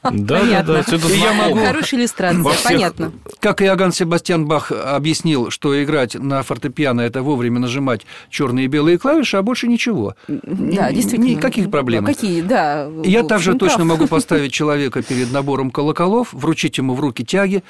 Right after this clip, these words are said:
Speaker 2: Мгм.
Speaker 3: поставить ему на место всю его постановку, организовать, сказать, «Ну и давай теперь звони». Что он будет звонить?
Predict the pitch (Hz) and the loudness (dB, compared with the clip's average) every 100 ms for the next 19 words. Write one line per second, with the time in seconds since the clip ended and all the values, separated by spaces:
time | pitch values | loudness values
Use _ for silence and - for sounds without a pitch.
0 | - - 214 196 185 190 160 123 127 127 | -16 -10 -4 -2 0 2 2 0 -2 0
1 | 117 107 120 135 127 123 139 120 123 107 | -2 -2 -2 0 0 0 -2 -2 -4 -6
2 | - 127 110 101 123 143 190 233 - 165 | -4 -2 -2 -4 -6 -2 0 0 0 0
3 | 165 160 160 156 147 - - - - 160 | 0 0 0 0 -2 -8 -20 -6 0 0
4 | - - 233 277 180 185 185 - 160 143 | -2 -4 0 2 2 2 0 0 0 0
5 | 123 95 - - 254 220 127 110 104 110 | -2 -4 -8 -6 0 0 2 0 -2 -2
6 | 101 90 | -2 -6